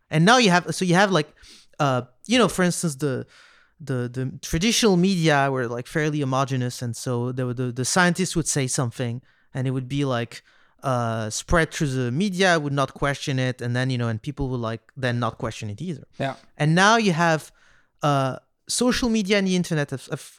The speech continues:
Speaker 1: allowed for the existence of several sources of, of, uh, competing sources of, of authority. And then within, and so it creates, instead of, we used to live in the same universe.
Speaker 2: That's it.
Speaker 1: Now we live in different universes. And inside those different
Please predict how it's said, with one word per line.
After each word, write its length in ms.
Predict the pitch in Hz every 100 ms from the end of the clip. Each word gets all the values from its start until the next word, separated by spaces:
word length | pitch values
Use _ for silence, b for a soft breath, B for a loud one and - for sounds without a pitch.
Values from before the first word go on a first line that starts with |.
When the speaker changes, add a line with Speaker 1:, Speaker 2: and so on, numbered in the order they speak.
| _ _ -
Speaker 1:
allowed 400 | 185 185 202 214
for 120 | - 175
the 80 |
existence 360 | 160 147 156 160 143
of 40 |
several 360 | - 190 190 202
sources 500 | - 165 - 147 135
of, 80 | 139 160
of, 220 | 139 - _ _ _
uh, 240 | 156 123 120 -
competing 520 | - 170 - 269 220 165
sources 380 | 165 151 165
of, 260 | 151 135 - 151
of 280 | 135 123 -
authority. 580 | 147 - 247 247 131 123
And 80 | 147
then 220 | 202 226 185
within, 240 | 202 185 240
and 100 | 165 170
so 60 | 196
it 100 | 190
creates, 380 | - 208 233 226
instead 260 | 208 - 269
of, 40 | 160 B -
we 80 | 180 240
used 120 | 254
to 80 | 220 185
live 80 | 208
in 80 | 180
the 60 | 170
same 120 | 190 170
universe. 420 | 196 139 120 -
Speaker 2:
That's 240 | 143 127 123
it. 120 | 113 _
Speaker 1:
Now 240 | 185 220 233
we 100 | 202
live 200 | 190 185
in 80 | 160
different 320 | 185 175 143 277
universes. 560 | 311 165 - 151 151 - b b b
And 140 | - 196
inside 520 | 196 - 233 262 285 202
those 200 | 202 147
different 360 | 196 - 180